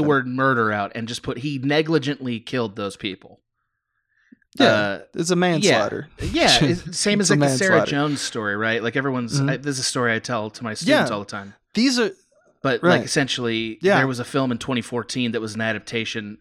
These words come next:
Speaker 2: of an Allman Brothers story called Midnight Rider, where a first A C or second A C was killed because this, <laughs> this film was shooting on train tracks without permission from the local authority.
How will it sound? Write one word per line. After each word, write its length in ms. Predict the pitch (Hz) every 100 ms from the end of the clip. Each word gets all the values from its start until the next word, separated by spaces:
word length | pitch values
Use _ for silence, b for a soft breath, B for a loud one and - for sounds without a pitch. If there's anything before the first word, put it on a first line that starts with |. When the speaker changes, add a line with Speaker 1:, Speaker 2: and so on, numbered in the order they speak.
| -
Speaker 2:
of 220 | 113 107
an 120 | 107
Allman 320 | 104 110 113
Brothers 380 | 110 117 117 113
story 420 | - - 120 117
called 320 | 113 117 104 110
Midnight 260 | 110 104
Rider, 480 | 117 123 107 104 98 b b b b b
where 240 | 127 123 120
a 40 |
first 400 | - 147 156 -
A 140 | 123
C 540 | 110 - 143 123 113 131
or 80 | 120
second 320 | - 135 117
A 100 | 110
C 380 | 101 107 101 - b b b b 131
was 220 | 120 -
killed 360 | - 165 127
because 420 | 120 120 151 139 131
this, 240 | 143 - - -
<laughs> 220 | - -
this 200 | 185 -
film 400 | - 220 196 165 B B B -
was 160 | 143
shooting 420 | - - 185 180 156
on 220 | 143 123
train 400 | - 160 208 208
tracks 580 | - 98 101 - - 131
without 340 | 120 123 123
permission 540 | - 127 208 - 110
from 140 | 107 117
the 80 | 113
local 320 | 117 117 107
authority. 640 | 104 135 143 113 101